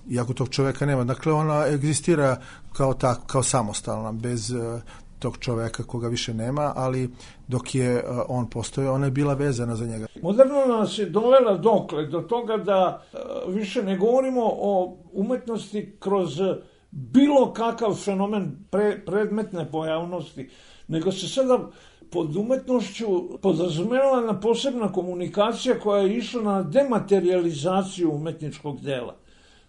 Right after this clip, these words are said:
Speaker 2: Znate, od, na direktan kontakt od duha k duhu. Stupio je jedan apsolutni vakum, znate, tada je postalo jasno da se rađa jedan pokret koji više nema veze sa modernom umetnošću.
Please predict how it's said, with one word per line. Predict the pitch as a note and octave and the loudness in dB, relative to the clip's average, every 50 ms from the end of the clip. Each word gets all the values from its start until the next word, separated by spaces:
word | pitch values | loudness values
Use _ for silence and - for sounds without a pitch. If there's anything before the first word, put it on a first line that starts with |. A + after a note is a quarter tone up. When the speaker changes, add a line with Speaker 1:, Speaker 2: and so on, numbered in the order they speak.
| _ | _
Speaker 2:
Znate, | - D#3+ E3+ F3 - E3+ - | -8 -6 -6 -4 -4 -4 -2
od, | - F3+ E3+ E3+ - | 0 0 0 0 -4
na | F3 D#3+ E3 F3 | -6 -4 -4 -2
direktan | E3+ C#3 B2+ F3+ G#3+ B3 C#4+ D4 C#4+ - - A#3+ G3+ F#3 | -2 0 2 4 4 6 4 4 2 2 0 0 0 2
kontakt | F#3+ G3+ G#3+ A3+ G#3 - C4+ C4 C4 - - | 2 2 2 2 0 -2 -2 -2 -2 -4 -4
od | F3 F3+ F3 | -4 -2 -2
duha | D3 C#3 B2+ - A#3 G#3 - - F#3+ F3 C3+ - - | -2 -4 -4 -2 -2 -2 -2 -4 -6 -8 -8 -12 -10
k | - - | -8 -8
duhu. | C#3 B2 C3 D#3+ D#3+ D#3+ - - - - - - _ _ _ | -4 6 8 8 8 8 4 -2 -10 -12 -14 -16 _ _ _
Stupio | - A#3+ B3+ G#3+ - D4+ D4+ C#4+ | -2 -2 -2 0 0 0 2 2
je | C#4 A#3+ G#3+ | 2 2 4
jedan | A3 B3 B3+ C4 C4 B3 G#3+ F#3+ F#3 - | 4 4 4 4 2 2 0 -2 -4 -2
apsolutni | - F#3+ F#3 - - G3+ A#3 B3 C#4+ - - A#3 A#3 G#3+ | -4 -4 -4 -4 -4 -4 -2 -2 -2 -4 -4 -4 -2 0
vakum, | F3+ F3+ G#3 G#3 G3 F#3+ - A3+ G#3+ E3+ C#3+ C#3+ D#3+ D#3+ D3+ D3 - | 2 2 2 2 2 0 -2 -2 -2 -2 -2 -4 -6 -8 -10 -10 -8
znate, | D#3+ F3 F#3 F#3+ - F3+ - - - - - - | -6 -6 -6 -4 -4 -4 -6 -6 -10 -18 -20 -8
tada | - C#4 D#4+ D4 D4 | -2 -2 2 8 10
je | C#4 A#3 - | 10 10 8
postalo | - B3 C4+ A#3+ - - C#4 C#4+ C4 A3 | 6 2 2 2 0 0 2 4 6 8
jasno | G#3 A3+ B3 C4 - - - A#3 A3 | 8 6 6 4 0 -2 -2 -2 -2
da | G3 F#3+ G3+ | -2 -2 -2
se | - - G#3 G#3+ | -2 0 0 0
rađa | G3+ A3 A#3 A#3 G#3+ E3+ G3 G3+ F#3 F3+ - - - | 2 2 0 0 -2 -2 0 0 0 0 -2 -4 -6
jedan | - E3 F3+ F#3 F#3+ F#3+ F3+ D#3 - - | -4 -2 -2 0 0 -2 -2 -4 -6 2
pokret | - G3+ A3 G#3+ A3 A#3+ A#3+ G3 - | 2 4 4 4 0 -2 -4 -4 -4
koji | - - G3 G3 | -4 -2 0 0
više | G3 G#3 A3 - - G3 F#3 | 0 -2 -4 -4 -4 -4 -4
nema | G3 G3 F#3+ F#3 | -2 -2 0 0
veze | F3+ F3+ F3 D#3 C3 D3 C#3 | 2 2 0 0 -2 -4 -8
sa | - - E3+ | -8 -6 -6
modernom | D3+ D3 D3 C#3+ C#3+ C#3 C3+ B2+ B2 A#2+ A#2+ | -6 -4 -6 -4 -4 -6 -6 -6 -10 -12 -14
umetnošću. | A#2 A#2+ A#2+ - - - - - - - | -14 -14 -16 -16 -18 -20 -20 -20 -20 -20